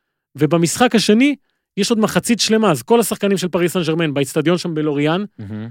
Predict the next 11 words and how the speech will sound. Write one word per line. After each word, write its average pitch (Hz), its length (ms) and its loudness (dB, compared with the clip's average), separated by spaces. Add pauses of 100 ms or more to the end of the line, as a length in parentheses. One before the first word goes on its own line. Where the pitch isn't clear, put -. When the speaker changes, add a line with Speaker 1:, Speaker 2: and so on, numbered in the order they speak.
(120)
Speaker 1:
מצטופפים 185 640 0
ליד 190 180 4
הטלוויזיות, 147 760 -2 (160)
אחת 185 260 -2
אחת 190 300 0
בינתיים, 165 560 -4 (460)
במשחק 147 420 -2
של - 80 -2
מונפליה, 151 420 2
והם 190 140 4
אומרים, 196 300 4